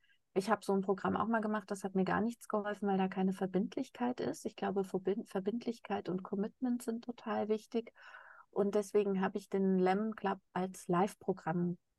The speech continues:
gestartet, an dem man teilnehmen kann oder,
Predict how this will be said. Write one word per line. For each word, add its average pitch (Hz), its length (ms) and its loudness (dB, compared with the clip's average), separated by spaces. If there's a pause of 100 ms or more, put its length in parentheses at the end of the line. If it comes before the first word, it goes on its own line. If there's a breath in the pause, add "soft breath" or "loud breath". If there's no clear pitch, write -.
gestartet, - 840 -2 (300)
an 196 200 4
dem 202 120 4
man 196 260 4 (460 soft breath)
teilnehmen 247 540 4
kann 214 580 0
oder, 180 440 -2